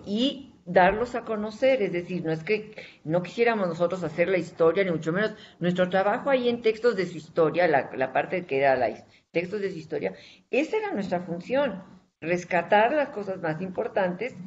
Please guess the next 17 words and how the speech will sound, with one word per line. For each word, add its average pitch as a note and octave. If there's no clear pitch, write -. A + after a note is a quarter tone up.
y, C4
eh, C3+
reproducirlas. F3+
En D#3
ese, F#3+
en D3+
esa E3
época, E3
pues, C#3
lo D3
más F3
avanzado E3+
que -
teníamos D3+
era C#3+
fotocopias, -
que -